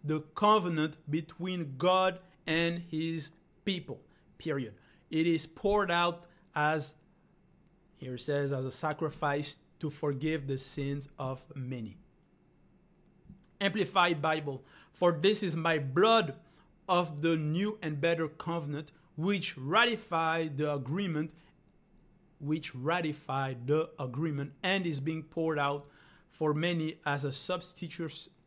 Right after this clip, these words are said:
as a substitutionary atonement for the forgiveness, forgive-, for the forgivenesses, for the forgiveness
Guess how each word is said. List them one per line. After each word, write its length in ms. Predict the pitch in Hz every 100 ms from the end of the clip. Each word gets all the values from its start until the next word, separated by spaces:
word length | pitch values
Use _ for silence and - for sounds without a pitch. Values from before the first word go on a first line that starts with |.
| _ _ -
as 160 | 147
a 80 | 139
substitutionary 2250 | 135 - 160 170 - - - 160 170 - - 160 165 _ _ - - 165 160 165 151 135 135 139 - _ _ -
atonement 640 | 131 - 165 156 143 143
for 380 | - - 147 143
the 120 | 135
forgiveness, 680 | - 131 131 143 139 135 135 -
forgive-, 640 | - 156 143 135 127 135 -
for 220 | - 156 156
the 200 | 143 143 - -
forgivenesses, 880 | 135 123 175 180 151 139 - 147 147 - _ _ _ - - - _
for 360 | - - 160 170
the 280 | 139 143 147
forgiveness 1080 | - 135 131 - 170 202 147 127 139 -